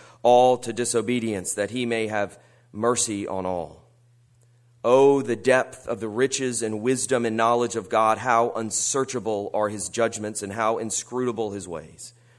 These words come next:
For him who has known the mind, for who has known the mind of the Lord? Or who has been his counselor? Or who has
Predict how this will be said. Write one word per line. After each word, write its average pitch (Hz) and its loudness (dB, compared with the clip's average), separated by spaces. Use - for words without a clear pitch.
For 87 -12
him 127 -2
who 110 -8
has 104 -4
known 117 0
the 113 -2
mind, 107 0
for 107 -8
who 147 2
has 117 -2
known 120 0
the 117 0
mind 113 2
of 95 -10
the 101 -4
Lord? 82 -8
Or 113 -2
who 156 4
has 131 4
been 131 2
his 123 0
counselor? 117 -4
Or 80 -16
who 131 0
has 113 0